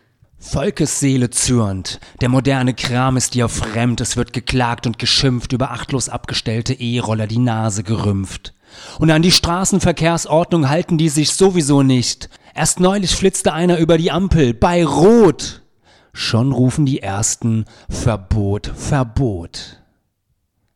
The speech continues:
Der Fahrradfahrer lehnt sich derweil entspannt zurück. Vielleicht sogar ein wenig amüsiert.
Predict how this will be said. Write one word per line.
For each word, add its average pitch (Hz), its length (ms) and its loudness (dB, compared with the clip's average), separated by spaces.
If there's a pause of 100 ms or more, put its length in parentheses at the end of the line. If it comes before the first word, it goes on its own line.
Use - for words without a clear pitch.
(640)
Der - 100 0
Fahrradfahrer 180 840 0
lehnt 131 320 2
sich 131 180 -2
derweil 107 480 0
entspannt 107 480 -2
zurück. 95 500 -4 (520)
Vielleicht 180 380 0
sogar 160 180 2
ein 143 160 2
wenig 120 260 0
amüsiert. 107 840 -4